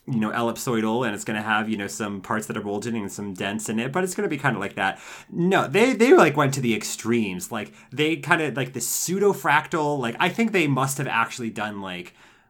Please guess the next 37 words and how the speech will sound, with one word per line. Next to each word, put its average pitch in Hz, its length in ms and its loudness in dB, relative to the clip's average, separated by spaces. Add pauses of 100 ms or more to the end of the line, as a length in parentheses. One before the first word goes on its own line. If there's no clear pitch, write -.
(340)
like, - 300 -8 (200)
like, 117 280 -8
chaos - 800 0 (560)
simulation 117 800 0
of, 107 220 -4
like, 101 240 -4
real 110 640 2 (600)
fluid 123 420 0
dynamics 101 800 -2 (400)
and, 123 340 -2
and 117 160 2
done 117 200 4
that, 104 240 2
because 135 180 2
I 135 60 4
do 139 180 2
not 151 180 2
believe 113 360 0
that 98 220 -4
they 104 120 -2
could 117 160 -4
have, 101 160 -4
like, 95 240 -4
intentionally 107 560 -4
chosen, 98 400 -4
okay, 98 180 -6
we're 95 60 -2
gonna 92 140 -4
have 92 160 -4
this 117 200 0
little 117 200 -2
ripple 104 220 -6
here 98 420 -4
and 92 180 -6
this 110 240 -8
little, 104 240 -4
like, 95 280 -6